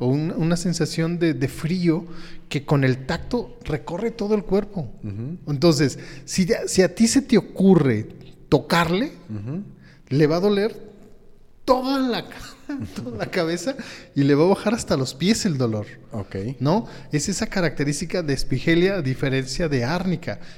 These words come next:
Speaker 1: Y de, con la misma actitud te va a decir, "No, no, no, no, no, no.
Speaker 2: No.
Speaker 1: No, no, es que si le tocas me duele hasta el, hasta, hasta, es más, es un dolor de vellito de nariz".
Speaker 2: Sí, exacto. <laughs> Duele hasta el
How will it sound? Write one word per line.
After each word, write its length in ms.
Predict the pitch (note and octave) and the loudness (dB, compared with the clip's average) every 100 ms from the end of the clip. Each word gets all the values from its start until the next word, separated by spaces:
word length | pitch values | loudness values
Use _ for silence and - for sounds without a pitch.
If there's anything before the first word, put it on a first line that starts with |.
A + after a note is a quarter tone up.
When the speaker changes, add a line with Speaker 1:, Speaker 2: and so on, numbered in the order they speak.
| - | -6
Speaker 1:
Y 280 | C#3+ G3+ A#3 | 0 0 0
de, 340 | D3+ D3 C3+ | 0 0 0
con 160 | - C3+ | 0 2
la 80 | A#2+ | 2
misma 440 | C#3+ F#3 G#3+ A3+ | 2 0 2 2
actitud 440 | A3+ - G#3 G3+ | 0 -2 -2 -2
te 120 | G3+ G3 | 0 2
va 60 | |
a 20 | |
decir, 260 | F#3+ F#3 G#3 | 2 0 -2
"No, 100 | A#3+ | 0
no, 160 | B3+ A#3+ | 0 0
no, 200 | A#3 G#3+ | -2 -2
no, 180 | G#3 G3 | -4 -4
no, 260 | F#3 F3+ | -6 -6
no. 180 | F3+ E3+ - - - | -8 -10 -12 -18 -14
Speaker 2:
No. 220 | B2+ A3 | -4 -2
Speaker 1:
No, 80 | B3 | 0
no, 220 | A#3 A#3+ | 2 4
es 120 | A3+ - | 2 2
que 100 | A3 | 0
si 160 | - | 4
le 120 | A3+ G3 | 4 6
tocas 300 | A3 A3 C4 | 4 6 6
me 120 | A3+ | 6
duele 280 | F#3+ A3 A#3+ | 6 6 6
hasta 220 | A#3+ - | 4 2
el, 200 | F#3+ F3+ | 2 2
hasta, 320 | E3+ D3 - E3+ | 2 0 -2 -2
hasta, 520 | D#3+ D#3 - F3+ E3+ - - - | 0 -2 0 -2 -2 -8 -20 -10
es 200 | - G#3+ | -2 2
más, 280 | A3+ A3 - - - - - | 2 2 -2 -14 -16 -18 -4
es 220 | G#3 - | -2 0
un 140 | B3 A3+ | 2 4
dolor 360 | G#3+ G#3 A3+ G#3 E3+ | 4 6 4 2 0
de 120 | F3 | 4
vellito 440 | E3 D3 F#3 G#3+ | 4 2 0 2
de 120 | G3+ F3 | 2 2
nariz". 560 | C3+ C#3 C#3+ - - - | 2 0 -2 -6 -12 -8
Speaker 2:
Sí, 140 | B2 | -6
exacto. 600 | C3+ B2 A2+ G#2+ - G2 - - - - | -4 -6 -8 -8 -10 -14 -14 -18 -10 -8
<laughs> 360 | C4+ - - A2 | -6 -6 -6 -4
Duele 280 | A2+ B2+ D3 | -2 0 0
hasta 220 | C#3 C3 | 0 0
el 260 | A2+ G#2+ | 0 -4